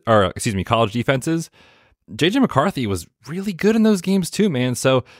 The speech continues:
I know the numbers aren't eye-popping. I know it's not sexy when you look at a guy that's like, "Oh, he threw for two, <laughs> two thousand nine hundred yards and, what, twenty-two touchdowns?" But this is a guy that can play quarterback, and I think his game actually is gonna translate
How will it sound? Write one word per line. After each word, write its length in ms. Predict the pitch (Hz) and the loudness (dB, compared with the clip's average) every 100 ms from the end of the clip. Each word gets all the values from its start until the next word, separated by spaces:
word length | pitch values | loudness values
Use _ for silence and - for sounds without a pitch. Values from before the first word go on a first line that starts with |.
| _ _ - | _ _ -2
I 80 | 127 | 2
know 180 | 147 | 4
the 60 | 147 | 4
numbers 360 | 135 139 147 139 | 2 2 2 2
aren't 160 | 139 | 2
eye-popping. 560 | 131 131 143 135 139 131 | 0 0 0 -2 -2 -2
I 120 | 107 | 0
know 160 | 110 117 | 0 0
it's 120 | - | -2
not 180 | 117 101 | -4 -2
sexy 360 | 127 - 123 | -4 -2 -4
when 140 | 120 113 | -2 0
you 100 | 104 | -2
look 160 | 110 | -2
at 80 | 113 | -2
a 40 | |
guy 200 | 107 107 | 2 2
that's 220 | 107 101 101 | 2 0 -4
like, 160 | 95 | -2
"Oh, 100 | 151 | 2
he 80 | 117 | 2
threw 140 | - | 0
for 100 | 127 | -4
two, 300 | 120 - 147 - - | -4 -2 -2 -4 -8
<laughs> 140 | - | -10
two 200 | - 170 | -2 0
thousand 420 | 160 139 135 123 113 - - - | 4 4 4 0 -2 -8 -20 0
nine 180 | 135 135 | 2 4
hundred 240 | 120 110 | 2 2
yards 320 | 117 135 123 | 4 4 4
and, 240 | 107 104 95 _ _ _ | 2 0 -2 _ _ _
what, 200 | 120 - | 0 2
twenty-two 320 | 131 131 127 | 0 0 0
touchdowns?" 640 | 123 113 - 131 151 139 - _ _ _ _ _ _ | 0 0 -2 -4 -6 -8 -14 _ _ _ _ _ _
But 280 | 135 131 - _ _ _ _ _ | 0 0 -2 _ _ _ _ _
this 320 | 107 147 151 | 0 0 2
is 80 | 147 | -2
a 60 | |
guy 240 | 120 117 113 | 2 4 4
that 220 | 101 - | 2 -2
can 280 | - 120 123 | 0 2 2
play 160 | 131 | 2
quarterback, 600 | 123 110 104 104 107 - _ | 2 0 2 2 2 0 _
and 140 | 95 | -10
I 120 | 92 | -8
think 220 | 117 185 196 | -6 -4 -2
his 160 | 147 | -2
game 260 | 90 107 107 | 0 -2 0
actually 380 | 98 - - 95 | -2 -2 -6 -6
is 140 | 95 | -2
gonna 200 | 104 95 | -2 -2
translate 600 | - 95 92 87 90 - | -4 -4 -2 0 -2 -4